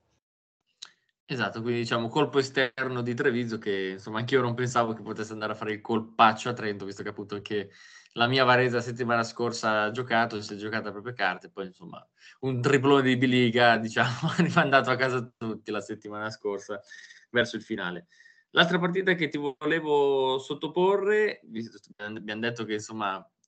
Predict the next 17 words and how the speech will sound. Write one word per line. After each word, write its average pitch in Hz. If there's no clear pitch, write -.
i 101
risultati 113
sono 127
tutti 131
molto 120
scontati, 113
visto 104
che 107
abbiamo 107
visto 113
delle, 101
ehm, 92
grosse 110
vittorie 107
da 104
parte 107
di 101